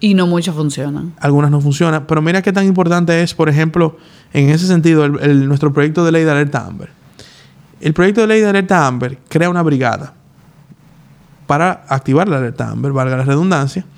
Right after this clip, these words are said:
Speaker 2: donde hay instituciones del Estado que tienen recursos disponibles en este momento y que tienen, con esos recursos y con sus propias funciones,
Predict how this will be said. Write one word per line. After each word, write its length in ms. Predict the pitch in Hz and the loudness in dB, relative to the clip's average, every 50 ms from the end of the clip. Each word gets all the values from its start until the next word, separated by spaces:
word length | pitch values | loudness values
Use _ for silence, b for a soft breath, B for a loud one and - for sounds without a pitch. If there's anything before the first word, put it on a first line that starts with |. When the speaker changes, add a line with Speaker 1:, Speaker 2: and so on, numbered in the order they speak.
| B B B B B B B B | B B B B B B B B
Speaker 2:
donde 220 | 156 160 165 165 | -2 0 2 2
hay 120 | 170 185 208 | 2 0 0
instituciones 920 | 196 - 220 202 196 190 - - 175 175 151 135 127 131 - - - - - | -2 -2 -2 -2 0 0 0 2 2 2 2 0 -2 -4 -6 -10 -14 -16 -12
del 180 | - 131 147 143 | -6 -2 -2 0
Estado 520 | 139 139 - 156 143 131 117 113 127 131 - b b b b b b b b b b b b - _ _ | -2 -2 0 0 0 0 0 -2 -8 -12 -16 b b b b b b b b b b b b -20 _ _
que 120 | - 170 | -2 0
tienen 380 | 156 143 165 196 233 269 269 226 | 0 2 2 2 2 2 0 0
recursos 460 | 214 - - - 196 254 247 - 220 180 | -2 -2 -2 -2 -2 0 0 0 2 2
disponibles 440 | 190 170 160 160 156 156 147 139 | 2 0 0 0 0 0 0 0
en 80 | 135 139 | 0 -2
este 160 | 135 131 147 | -2 -2 -2
momento 480 | 135 127 113 107 104 101 - - - - _ _ | -4 -4 -4 -8 -8 -10 -12 -14 -18 -20 _ _
y 100 | 170 147 | -8 -4
que 120 | - 147 | -2 -2
tienen, 520 | 135 - 151 156 160 170 190 214 208 202 - _ _ _ _ _ _ | -2 0 0 0 0 0 0 -2 -4 -8 -12 _ _ _ _ _ _
con 200 | - - 139 139 | -6 -2 0 0
esos 180 | 151 - 214 - | 2 2 0 -2
recursos 540 | 240 202 - 247 220 180 165 - 214 - - | -2 -4 0 0 0 0 0 -4 -8 -8 -8
y 60 | 151 | -6
con 120 | 143 156 147 | -4 -4 -2
sus 200 | 143 160 147 - | -2 -4 -4 -2
propias 260 | 160 165 175 196 190 | -2 0 0 -2 0
funciones, 560 | - 202 180 180 202 190 160 156 175 175 - | 0 -2 0 0 0 0 0 -2 -4 -6 -8